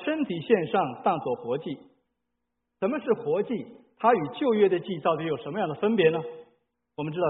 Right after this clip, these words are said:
旧约里的祭物是先杀死以后才献给神，但是新约的祭物是活的。那旧约里的祭物呢，都是身外之物，但是新约所献的祭是我们自己。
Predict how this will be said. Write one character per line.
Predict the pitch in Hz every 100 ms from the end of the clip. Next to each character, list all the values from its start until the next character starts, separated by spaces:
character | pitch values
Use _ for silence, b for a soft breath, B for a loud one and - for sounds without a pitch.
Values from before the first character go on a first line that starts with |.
| 135
旧 | 277 220
约 | 196
里 | 160
的 | 151
祭 | 165 208
物 | 175 175 - B -
是 | - 170
先 | - 233 233 226
杀 | 214 214
死 | 214 139
以 | 131
后 | 214 135 - - - _ _ _
才 | 143
献 | 170 123
给 | 117
神， | 110 104 _ _ _ _ _ _ _ _
但 | 165 135
是 | 127
新 | - 214
约 | 220 190
的 | 180
祭 | 196 160
物 | 160 117 -
是 |
活 | 131 107
的。 | 123 120 _ _ _ _ _ _ _ _ _ _ _ _
那 | 170 170
旧 | 320 285
约 | 269
里 | 214
的 | 185
祭 | 185 247
物 | 233 226
呢， | 170
都 | 151 170
是 | 151
身 | - 240
外 | 277 214
之 | 139 156
物， | 170 139 - _ _ _ _ _
但 | 180
是 | 147 139 -
新 | 269 285 285
约 | 240 247
所 | 240 143
献 | - 175
的 | 143
祭 | 143 170 117 - _ _
是 | 226
我 | 120
们 | 151
自 | 202
己。 | 156 120